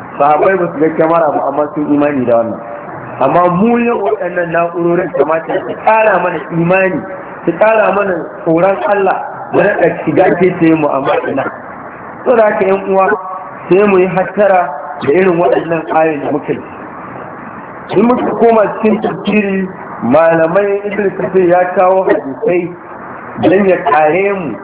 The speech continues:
akan waɗannan ayoyi da aka kawo, wanda suke ɗauke da bayani muhimmin gaske.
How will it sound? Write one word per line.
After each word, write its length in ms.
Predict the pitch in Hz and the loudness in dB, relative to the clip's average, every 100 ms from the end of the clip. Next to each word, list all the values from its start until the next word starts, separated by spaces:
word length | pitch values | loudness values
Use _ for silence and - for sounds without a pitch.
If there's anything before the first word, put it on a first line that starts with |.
| - | -2
akan 340 | - 165 185 170 | 0 2 4 4
waɗannan 440 | 170 160 160 156 147 | 2 0 0 -2 0
ayoyi 400 | 165 175 180 180 | 2 4 2 0
da 140 | 160 156 | 0 0
aka 200 | 156 - - | -2 -2 0
kawo, 320 | 185 196 202 208 - - - - - | 2 4 4 0 -4 -10 -12 -12 -4
wanda 360 | 120 165 190 170 165 | 2 2 2 0 -2
suke 200 | - 165 | -4 0
ɗauke 300 | 156 143 180 | 2 2 2
da 100 | 170 | 2
bayani 520 | 131 143 160 180 165 | 4 4 4 2 0
muhimmin 520 | 151 135 139 214 202 165 | -4 -2 2 2 2 2
gaske. 360 | 147 - 120 | 0 -2 -6